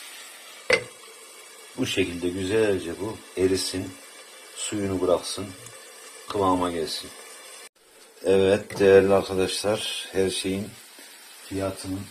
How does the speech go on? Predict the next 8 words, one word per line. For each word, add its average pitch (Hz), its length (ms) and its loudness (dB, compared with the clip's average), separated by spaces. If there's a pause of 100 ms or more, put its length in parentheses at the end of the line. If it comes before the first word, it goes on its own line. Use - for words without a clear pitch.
ayyuka 98 520 -2
çıktığı - 360 -10
bu 85 200 -8
günlerde 87 540 -6 (440)
domatesin 85 680 -4
bile 85 200 -8 (840)
artık - 460 -6
melemen 92 380 0